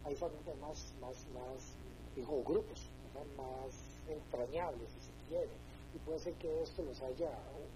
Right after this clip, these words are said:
unido un poco más. Pero algo que uno ve... Eh, le digo en general, un poco, digamos, desde esa visión, es que esto también le ha permitido a, a, a, a ciertos,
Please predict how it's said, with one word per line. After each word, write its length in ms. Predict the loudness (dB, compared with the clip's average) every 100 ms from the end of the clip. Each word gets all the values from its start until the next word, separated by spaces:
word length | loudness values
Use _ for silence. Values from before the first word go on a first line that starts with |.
| -6 -2
unido 180 | 2 2
un 60 |
poco 260 | 4 2 2
más. 220 | 0 0 -2 -8 -8 -4 4
Pero 180 | 6 6
algo 180 | 4 0
que 80 | -2
uno 360 | 2 2 6
ve... 260 | 6 8 8
Eh, 680 | 4 -2 -4 -4 -2 -4 -4 -6 -8 -8 -6 0
le 140 | 4
digo 200 | 6 6
en 80 | 4
general, 340 | 4 4 4 4
un 80 | 2
poco, 200 | 0 0
digamos, 320 | 0 0 -2
desde 180 | -4 -6
esa 160 | -2 0 0
visión, 260 | -2 0 0 0 -6 -8 -8 -8 -4
es 180 | -4 -2
que 160 | 2 2 2
esto 180 | 0 2
también 280 | 2 4 4
le 80 |
ha 60 | 4
permitido 800 | 2 -2 -6 -6 -2 2 4 4
a, 20 |
a, 920 | 2 -4 -4 -6 -6 -4 -6 -6 -4 -4
a, 20 |
a 40 |
ciertos, 500 | -4 -2 -2 0 -2